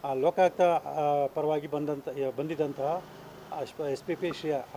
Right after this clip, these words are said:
ವೆಂಕಟೇಶ್ ಅರಬಟ್ಟಿಯವರು ಅಧಿಕಾರಿಗಳು ನಿವೇಶನ ಕೊಟ್ಟು ನಷ್ಟ ಆಗಿದೆ ಅಂತ ಹೇಳಿದ್ರು. ಆಗ ನಾನು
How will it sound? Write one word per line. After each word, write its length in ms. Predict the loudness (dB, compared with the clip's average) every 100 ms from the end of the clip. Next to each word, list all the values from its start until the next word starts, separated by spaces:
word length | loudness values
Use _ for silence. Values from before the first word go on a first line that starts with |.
| -4 -2
ವೆಂಕಟೇಶ್ 360 | -4 -2 -2
ಅರಬಟ್ಟಿಯವರು 560 | -2 -2 -2 -4 -4 -6 -12 -20 -20 -20 -8 -2
ಅಧಿಕಾರಿಗಳು 600 | 0 4 4 4 2 2
ನಿವೇಶನ 340 | 2 0 0
ಕೊಟ್ಟು 220 | -2 -2
ನಷ್ಟ 200 | -2 0
ಆಗಿದೆ 160 | 0 0
ಅಂತ 160 | -2
ಹೇಳಿದ್ರು. 340 | -4 -2 -4 -6 -14 -20 -4
ಆಗ 140 | 2 4
ನಾನು 380 | 6 2 -2